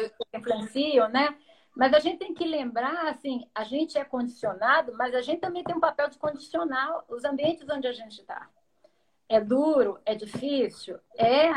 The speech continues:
Speaker 2: mas se a gente não, não forçar isso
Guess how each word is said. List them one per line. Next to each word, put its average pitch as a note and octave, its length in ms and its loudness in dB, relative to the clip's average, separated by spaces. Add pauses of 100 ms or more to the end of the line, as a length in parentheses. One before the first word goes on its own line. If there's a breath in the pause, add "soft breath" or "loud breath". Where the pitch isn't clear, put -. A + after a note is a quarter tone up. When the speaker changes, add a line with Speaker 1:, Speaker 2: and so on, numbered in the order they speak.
(140)
Speaker 2:
mas A3+ 380 -4
se D4+ 160 -2
a D4+ 80 6
gente D#4 420 -4
não, D#4+ 680 4
não C#4 400 0
forçar A#3 720 -2
isso C#4 460 -12